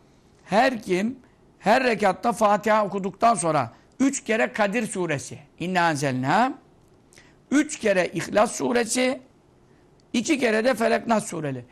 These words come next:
Yani Fatiha okuduktan sonra, e, bir de Auzu Besmele'ye lüzum yok. Üç kere İnna enzelna okuyor. Bitiriyor. Hatta Matla'al Fecr, bir daha başlıyor İnna enzelna. Sonra,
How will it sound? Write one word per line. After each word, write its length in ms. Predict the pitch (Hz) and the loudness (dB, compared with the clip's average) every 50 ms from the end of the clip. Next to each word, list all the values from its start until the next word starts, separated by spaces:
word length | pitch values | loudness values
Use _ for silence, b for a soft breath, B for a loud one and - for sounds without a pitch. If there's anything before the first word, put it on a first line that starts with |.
| b b b b | b b b b
Yani 220 | - 233 247 240 | 0 0 0 0
Fatiha 400 | 196 196 233 240 254 240 247 226 | 2 2 2 2 2 2 0 0
okuduktan 360 | 220 202 202 226 214 214 196 175 | 0 -2 -6 -8 -4 -4 -4 -4
sonra, 480 | 185 180 180 208 233 277 - - _ _ b b b b b b b _ _ _ | -4 -2 0 0 0 0 -4 -8 _ _ b b b b b b b _ _ _
e, 500 | - 190 175 175 175 175 175 175 175 175 175 190 - _ - - - - - - | -6 -4 -4 -2 -4 -4 -6 -6 -6 -8 -8 -10 -14 _ -20 -20 -20 -20 -10 -8
bir 120 | 254 226 | -4 0
de 80 | 233 220 | 2 4
Auzu 340 | 208 208 220 196 208 214 | 4 4 2 0 -2 -2
Besmele'ye 460 | 196 214 202 - 196 190 196 196 190 185 | -2 -2 -2 -2 -4 -2 -2 -2 -2 -2
lüzum 280 | 180 165 160 160 165 | -2 -4 -4 -4 -2
yok. 260 | 196 233 247 240 - - _ _ _ _ _ _ _ _ _ _ _ _ _ _ _ | -2 -2 -2 -2 -8 -18 _ _ _ _ _ _ _ _ _ _ _ _ _ _ _
Üç 220 | 233 254 226 - | -6 -6 -6 -6
kere 360 | - 208 208 220 254 277 - - - _ _ _ _ | -4 -2 -2 0 0 -2 -4 -6 -14 _ _ _ _
İnna 320 | 240 220 220 214 196 190 | -6 -4 0 2 2 2
enzelna 400 | 180 160 165 165 160 151 143 139 | 2 0 -2 -2 -2 -2 -2 -4
okuyor. 240 | 135 - - - - | -4 -8 -14 -18 -18
Bitiriyor. 580 | - 208 - - 214 - 202 180 190 233 - 494 - - - _ _ _ - | -14 -10 -10 -8 -4 -4 -2 -2 0 -2 -2 -4 -6 -12 -20 _ _ _ -8
Hatta 320 | 170 175 - - 202 185 | -8 -8 -2 0 0 0
Matla'al 380 | 190 190 185 - 175 165 160 151 | 0 -2 -4 0 0 0 0 -2
Fecr, 380 | 151 220 269 269 240 269 262 | -4 -6 -6 -6 -6 -8 -8
bir 100 | 277 302 | -6 0
daha 180 | 294 254 220 196 | 0 0 2 2
başlıyor 340 | 185 170 - - - 170 160 | 0 -2 -2 -2 -6 -6 -6
İnna 280 | 156 151 147 151 147 | -6 -6 -6 -6 -6
enzelna. 300 | 151 143 - 135 - - 135 - B B B B B B B | -8 -8 -10 -14 -16 -16 -20 -20 B B B B B B B
Sonra, 540 | - - 277 311 330 262 226 262 294 - | -8 0 0 2 4 4 2 2 0 -6